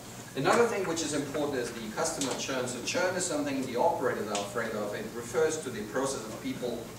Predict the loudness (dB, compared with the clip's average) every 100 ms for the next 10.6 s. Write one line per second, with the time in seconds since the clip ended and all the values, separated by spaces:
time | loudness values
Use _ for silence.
0 | -10 -2 0 2 2 0 0 2 2 0
1 | -2 -2 -2 -4 -6 -4 -6 -4 -2 -2
2 | -4 -10 -12 -14 -14 -12 -6 -6 -6 -10
3 | -12 -6 0 0 2 0 0 -4 -4 -8
4 | -4 -4 -4 -6 -6 -4 -6 -2 -2 -2
5 | -4 -2 -2 -4 -2 0 0 -4 -10 -14
6 | -14 -8 -4 -2 -2 -4 -4 -2 0 0
7 | -2 -4 -4 -2 -4 -6 -10 -8 -6 -2
8 | 0 0 -2 -8 -12 -2 0 4 6 6
9 | 6 4 4 0 -4 -4 -4 -2 0 2
10 | 2 0 -4 -8 -8